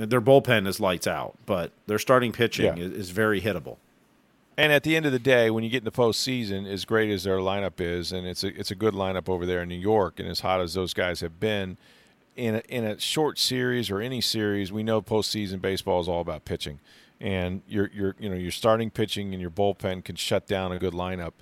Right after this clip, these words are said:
Speaker 2: for a couple of days. And so I, I would definitely give the edge, edge to the Astros in that one. But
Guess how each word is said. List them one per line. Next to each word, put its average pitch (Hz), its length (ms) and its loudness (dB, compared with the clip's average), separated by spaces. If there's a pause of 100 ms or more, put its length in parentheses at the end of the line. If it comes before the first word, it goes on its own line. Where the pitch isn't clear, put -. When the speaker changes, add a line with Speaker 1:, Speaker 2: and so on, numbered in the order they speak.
(340)
Speaker 2:
for 107 140 4
a 98 60 2
couple 101 340 2
of 82 60 -6
days. 95 460 0
And 90 140 -10
so 92 220 4
I, 92 140 4 (100)
I 101 120 -2
would 110 180 0
definitely 110 320 2
give 95 200 -2
the 92 160 -2
edge, 92 280 -2 (120)
edge 98 280 -6
to - 100 -12
the 85 140 -4
Astros 90 520 -2
in 82 80 -8
that 80 220 -10
one. 76 160 -12 (400)
But 190 260 4